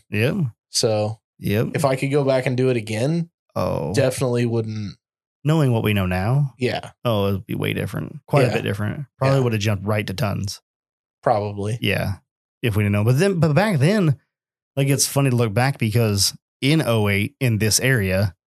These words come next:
Speaker 1: those were the two biggest X Js around.
Speaker 2: Oh, yeah.
Speaker 1: Like,
Speaker 2: For sure.
Speaker 1: you could get online and find bigger ones, but it wasn't common.
Speaker 2: Yeah.
Speaker 1: Yeah.
Speaker 2: And
Speaker 1: It's
Speaker 2: it,
Speaker 1: pretty
Speaker 2: I mean,
Speaker 1: entertaining.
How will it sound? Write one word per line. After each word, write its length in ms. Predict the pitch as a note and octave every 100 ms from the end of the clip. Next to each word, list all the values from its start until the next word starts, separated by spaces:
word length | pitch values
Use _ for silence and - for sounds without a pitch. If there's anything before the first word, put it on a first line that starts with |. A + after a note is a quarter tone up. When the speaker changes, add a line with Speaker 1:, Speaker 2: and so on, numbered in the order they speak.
| _ _ _ _ -
Speaker 1:
those 380 | A2 A#2+ B2
were 60 | C3+
the 80 | C3
two 220 | - A#2+
biggest 640 | G#2 G2 A2+ A2+ G2 - -
X 220 | A#2 A#2+
Js 220 | - G2+
around. 360 | F#2 G2+ G2 F#2+ - _ _ _ _
Speaker 2:
Oh, 120 | - B2
yeah. 220 | G2 F#2+ -
Speaker 1:
Like, 220 | A2 G#2
Speaker 2:
For 60 | C3
sure. 380 | - C3+ A#2+ -
Speaker 1:
you 100 | F#3
could 120 | F#3+
get 100 | F#3+
online 360 | D3+ A#2+ A2+ C3
and 120 | A2+
find 340 | G2 B2 B2+ G#2
bigger 280 | A#2+ C3+ A#2+
ones, 400 | A2 G#2+ - - _ _
but 120 | -
it 80 | A#2+
wasn't 320 | G#2+ A#2 G2
common. 440 | - F#2+ F#2+ F#2 - _ _ -
Speaker 2:
Yeah. 260 | E3 E2 - _ -
Speaker 1:
Yeah. 320 | G#2 G2+ G2 - _ _
Speaker 2:
And 100 | D3
Speaker 1:
It's 100 | D3
Speaker 2:
it, 40 |
Speaker 1:
pretty 140 | C#3 D#3+
Speaker 2:
I 40 |
mean, 80 | E3 D#3+
Speaker 1:
entertaining. 340 | D3 G2+ F2+